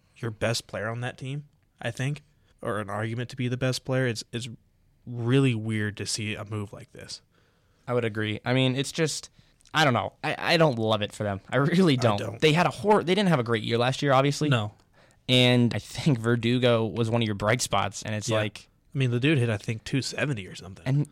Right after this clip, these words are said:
Speaker 2: you're, you're dealing him away for a bunch of
Speaker 1: For three
Speaker 2: right-handed
Speaker 1: pitchers
Speaker 2: pitchers
Speaker 1: that nobody's
Speaker 2: I've never
Speaker 1: ever
Speaker 2: heard
Speaker 1: heard
Speaker 2: of.
Speaker 1: of?
Speaker 2: Exactly.
Speaker 1: Yeah. I
Speaker 2: I'm
Speaker 1: mean,
Speaker 2: just
Speaker 1: you can easily say that the Red Sox lost this trade and the Yankees won this trade.
Speaker 2: Remains to be seen. Maybe something crazy happens. Maybe one of these guys is a Cy Young candidate.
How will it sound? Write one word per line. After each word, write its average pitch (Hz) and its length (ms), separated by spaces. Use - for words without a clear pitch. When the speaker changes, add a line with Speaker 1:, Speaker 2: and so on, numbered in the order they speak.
Speaker 2:
you're, 139 300
you're 127 160
dealing 139 280
him 139 80
away 113 300
for 107 480
a 104 120
bunch 113 280
of 104 180
Speaker 1:
For - 80
three 110 100
Speaker 2:
right-handed 113 320
Speaker 1:
pitchers 123 300
Speaker 2:
pitchers 110 260
Speaker 1:
that 104 40
nobody's 113 380
Speaker 2:
I've - 60
never 117 160
Speaker 1:
ever 104 80
Speaker 2:
heard 110 100
Speaker 1:
heard 139 100
Speaker 2:
of. 151 100
Speaker 1:
of? 147 60
Speaker 2:
Exactly. 120 420
Speaker 1:
Yeah. 123 60
I 120 40
Speaker 2:
I'm 123 60
Speaker 1:
mean, 120 80
Speaker 2:
just 110 200
Speaker 1:
you 139 120
can 123 120
easily 131 260
say 120 240
that 104 140
the 107 100
Red 110 220
Sox 110 260
lost 107 300
this 107 120
trade 98 360
and 101 120
the 101 100
Yankees - 300
won 95 180
this 95 120
trade. - 300
Speaker 2:
Remains 202 260
to 165 60
be 156 60
seen. 135 320
Maybe 127 180
something 120 220
crazy 117 280
happens. 113 280
Maybe 110 220
one 113 100
of 110 80
these 107 160
guys 110 220
is 107 80
a 101 80
Cy 110 200
Young 110 220
candidate. 127 320